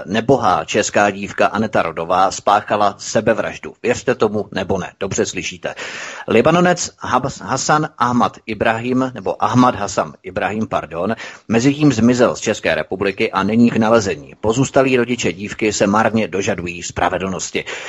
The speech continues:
Tento týden také plzeňský krajský soud vynesl rozsudek nad Nigerijkou, která před dvěma roky připlula do Evropy na falešné doklady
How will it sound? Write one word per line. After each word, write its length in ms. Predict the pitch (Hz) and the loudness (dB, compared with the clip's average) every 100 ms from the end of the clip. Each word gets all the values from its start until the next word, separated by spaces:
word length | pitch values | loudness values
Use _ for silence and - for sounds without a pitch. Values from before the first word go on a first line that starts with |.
| - - | -8 2
Tento 260 | 135 196 | 4 4
týden 380 | 165 170 175 175 | 2 2 2 2
také 340 | 156 143 165 160 | 0 0 0 2
plzeňský 560 | 143 127 147 - 165 | 0 4 2 2 -8
krajský 480 | 151 131 135 - 127 | -2 0 -2 -6 -10
soud 360 | - 117 123 110 | -4 -2 -2 0
vynesl 460 | 110 120 - 131 | 0 0 2 2
rozsudek 540 | 120 107 127 113 120 123 | 2 0 -2 0 0 0
nad 220 | 123 - | -2 0
Nigerijkou, 800 | 104 113 113 101 95 - 82 92 | 0 4 4 2 -2 -4 -2 -2
která 440 | 98 120 113 117 | -2 2 4 4
před 320 | 104 - 110 - | 2 0 -2 0
dvěma 340 | 104 120 131 | 0 4 4
roky 300 | 131 127 123 | 2 -2 -6
připlula 540 | 123 - 110 131 120 | -4 -4 0 2 4
do 120 | 95 104 | 2 0
Evropy 460 | 113 127 120 127 | 2 2 2 0
na 100 | 110 | -2
falešné 600 | 85 101 101 113 - 85 | 0 2 2 2 -2 -4
doklady 540 | 76 73 85 82 101 | -4 -8 -6 0 0